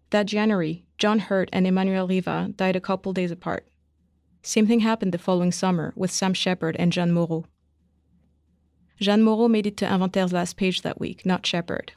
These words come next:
which was at the root of an explosive argument between my parents.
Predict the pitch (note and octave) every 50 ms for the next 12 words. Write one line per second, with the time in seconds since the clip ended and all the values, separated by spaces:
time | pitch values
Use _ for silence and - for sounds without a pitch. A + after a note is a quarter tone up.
0 | _ - G3 F#3+ - - G3 F#3 F#3+ F3+ F#3 F3 E3+ F3+ F#3 F3+ F3+ - F3 F3
1 | E3+ - - - F3+ F3+ - - - E3 E3+ E3 E3 D#3+ C#3+ - - - - -
2 | F3 E3+ E3 E3+ - F3+ E3+ D#3+ - - - - - -